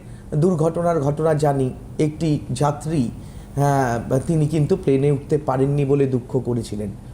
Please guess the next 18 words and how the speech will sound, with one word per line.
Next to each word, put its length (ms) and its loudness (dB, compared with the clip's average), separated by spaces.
পরে 220 4
প্লেনটি 420 0
ক্র্যাশ 420 -4
হয়েছে। 280 -10
তো 80 4
এরকম 480 2
অনেক 540 -2
কিছু 380 2
হারতে 600 -2
না 180 2
জানলে 560 2
জেতার 480 2
মজাটাই 760 0
কিন্তু 300 -2
উপলব্ধি 720 0
করা 300 0
যায় 320 -6
না। 120 -8